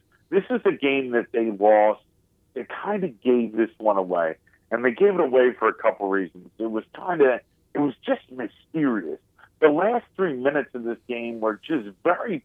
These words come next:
puzzling, uh, from a fan's perspective and also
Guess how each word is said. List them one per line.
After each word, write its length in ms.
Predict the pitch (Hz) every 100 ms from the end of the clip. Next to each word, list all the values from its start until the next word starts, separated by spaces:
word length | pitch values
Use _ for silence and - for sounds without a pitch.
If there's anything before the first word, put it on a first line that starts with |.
| -
puzzling, 380 | 139 110 92 80 _ _ _ _ -
uh, 260 | 117 107 107
from 180 | 135 120
a 60 | 110
fan's 380 | 185 196 202 -
perspective 680 | - 165 - 165 160 175 139
and 120 | 127
also 560 | 131 139 - 123 120